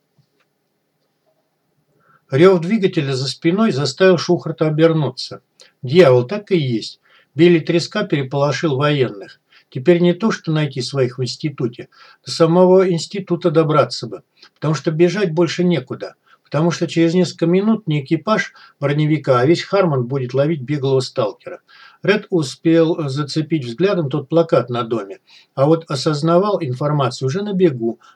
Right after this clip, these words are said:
припустив по прямой, словно спринтер, идущий на мировой рекорд. Вилять, лавировать, качать маятник бесполезно. Если с Кадиллака синхронно ударит два танковых пулемета М семьдесят три, лавируй, не лавируй, все равно останутся от тебя только клочки плоти,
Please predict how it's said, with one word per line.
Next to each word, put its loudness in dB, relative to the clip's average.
припустив -4
по -10
прямой, 2
словно -2
спринтер, -4
идущий -4
на -4
мировой 2
рекорд. -2
Вилять, -2
лавировать, 2
качать -4
маятник 0
бесполезно. -4
Если -4
с -6
Кадиллака 2
синхронно -2
ударит 0
два -2
танковых -4
пулемета -2
М -4
семьдесят -6
три, -4
лавируй, 0
не -2
лавируй, 2
все -8
равно 4
останутся -4
от -20
тебя 2
только -8
клочки -4
плоти, 0